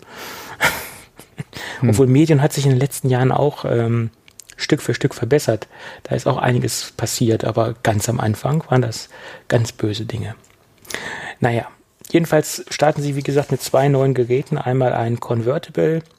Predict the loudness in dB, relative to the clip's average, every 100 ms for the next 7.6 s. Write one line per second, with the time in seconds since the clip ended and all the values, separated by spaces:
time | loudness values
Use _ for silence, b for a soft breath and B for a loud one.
0 | _ -6 -4 -2 0 0 0 -4 -4 0
1 | 2 2 2 0 0 0 0 -2 2 2
2 | 0 -8 B B B B B -4 -4 0
3 | 2 4 4 4 4 0 -2 0 2 0
4 | -2 -2 0 0 0 -2 0 -2 -2 -8
5 | -6 -2 2 4 2 0 -2 -4 -8 _
6 | -16 -12 -12 -12 -16 -18 -14 -12 -10 -4
7 | 2 2 2 0 0